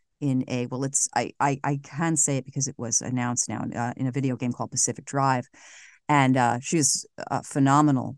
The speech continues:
phenomenal character. I can't talk about the story yet because it's, it, it has not been released. It's coming out twenty twenty-four.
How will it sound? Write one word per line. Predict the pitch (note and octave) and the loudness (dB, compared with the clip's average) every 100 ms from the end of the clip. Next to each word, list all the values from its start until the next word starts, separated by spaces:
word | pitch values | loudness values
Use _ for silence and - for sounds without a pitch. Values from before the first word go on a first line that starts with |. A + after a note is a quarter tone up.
| - | -4
phenomenal | C3 A#2 A#2 | -2 -2 -4
character. | - D#3 D3 A#2+ | 2 2 2 -2
I | |
can't | - D#3+ - | 0 -2 0
talk | D#3+ C3 - _ _ _ - | 2 2 2 _ _ _ -4
about | C#3 B2+ D#3 C#3+ | -2 4 4 4
the | |
story | C#3 - F#3 G#3 C#4+ | 0 0 2 4 4
yet | D4+ F4+ A4 | 6 4 2
because | - - - - | -8 -20 -14 -12
it's, | C#3 - - | -8 -6 -4
it, | D3 - | -4 -2
it | D3 | -2
has | C3+ D3 D3 | 2 2 4
not | C3+ B2 | 2 0
been | B2+ | -2
released. | B2+ C3+ E3+ - | -2 -2 -2 -2
It's | C#3 | -4
coming | - B2+ C3 | 0 2 0
out | - | -2
twenty | - B2 | -2 -2
twenty-four. | B2+ G#2 A#2+ - C#3+ | -2 -4 -6 -4 -4